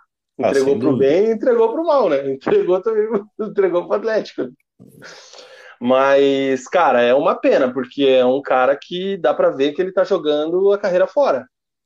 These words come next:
Speaker 2: Ele não,
Speaker 1: Que, né?
Speaker 2: ele, ele, ele, ele teve uma boa passagem no Atlético algum tempo atrás, agora não lembro se foi dezenove, dezoito, ele,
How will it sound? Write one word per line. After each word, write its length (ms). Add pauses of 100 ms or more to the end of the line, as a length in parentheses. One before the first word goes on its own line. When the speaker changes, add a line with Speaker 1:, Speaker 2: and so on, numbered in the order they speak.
(320)
Speaker 2:
Ele 240
não, 180
Speaker 1:
Que, 80
né? 240
Speaker 2:
ele, 120
ele, 140
ele, 240
ele 200
teve 200
uma 120
boa 180
passagem 420
no 80
Atlético 520
algum 240
tempo 200
atrás, 460
agora 320
não 80
lembro 220
se 100
foi 320 (380)
dezenove, 1200 (420)
dezoito, 1600 (240)
ele, 160